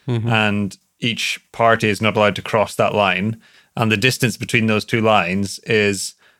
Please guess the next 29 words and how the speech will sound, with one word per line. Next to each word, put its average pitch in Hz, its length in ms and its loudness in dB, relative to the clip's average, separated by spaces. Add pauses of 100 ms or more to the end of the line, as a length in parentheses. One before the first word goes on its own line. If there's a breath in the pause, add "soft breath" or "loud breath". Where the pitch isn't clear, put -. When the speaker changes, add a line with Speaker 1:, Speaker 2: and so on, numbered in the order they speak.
(180 soft breath)
Speaker 2:
two 117 560 0
arms 104 680 2
and 101 460 0
two 101 300 -2
sword 104 400 0
lengths, - 580 -6
so 104 260 -2
that 101 280 0
you 107 240 -6
can't 101 540 -2 (320)
duel, 98 540 -2 (120)
or 107 200 4
an 107 100 2
arm 107 180 4
and 95 80 0
a - 20 -6
sword 101 240 0
length 180 200 -2
or 180 60 -6
something, 196 380 -6 (160 loud breath)
Speaker 1:
Mm. 120 140 -6
Speaker 2:
so 107 60 -4
you 110 60 0
can't 107 240 0
stab 104 280 2
the 95 80 0
opponent 95 520 -4 (100)
across 107 440 -2
that. 98 340 -6